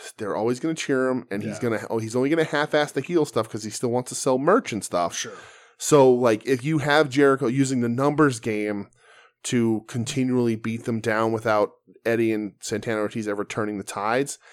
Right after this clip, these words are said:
Speaker 1: it keeps Jericho, 'cause you have to counterbalance him to heel extra, right?
Speaker 2: Yeah.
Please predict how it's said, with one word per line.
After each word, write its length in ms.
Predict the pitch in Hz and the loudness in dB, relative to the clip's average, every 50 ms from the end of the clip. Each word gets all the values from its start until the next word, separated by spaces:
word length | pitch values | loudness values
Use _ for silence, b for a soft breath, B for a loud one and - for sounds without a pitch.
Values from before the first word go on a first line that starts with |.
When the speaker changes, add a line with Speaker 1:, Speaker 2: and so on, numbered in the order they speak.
| B B B B B - | B B B B B -4
Speaker 1:
it 300 | 143 127 - _ - - | -2 -2 -4 _ -14 -12
keeps 400 | - - 143 139 135 131 - - | -6 -2 0 2 2 0 -2 -6
Jericho, 680 | - 135 131 123 120 113 113 - 120 107 104 107 107 _ _ _ _ _ _ - | 0 2 4 6 6 4 2 2 0 0 0 0 -4 _ _ _ _ _ _ -6
'cause 160 | 127 123 127 | -4 -2 -2
you 100 | 139 117 | 0 0
have 180 | 151 156 147 | 0 0 0
to 80 | - 151 | -2 -4
counterbalance 840 | - - - 131 131 131 135 135 123 117 110 104 101 101 101 - - | -6 -4 -2 0 2 2 2 0 0 0 0 0 -2 -4 -6 -8 -6
him 200 | - 104 101 98 | -6 -6 -6 -6
to 40 | 92 | -8
heel 440 | - 113 107 107 95 90 85 - b b b b b b b b - | -6 -4 -2 -2 -2 -2 -4 -6 b b b b b b b b -2
extra, 440 | 107 98 - - - - - - - - - _ - | -2 -2 -2 -6 -10 -10 -10 -12 -14 -14 -16 _ -4
right? 300 | 104 110 113 117 117 117 _ B B | -2 0 0 0 -2 -6 _ B B
Speaker 2:
Yeah. 120 | 104 B | -20 B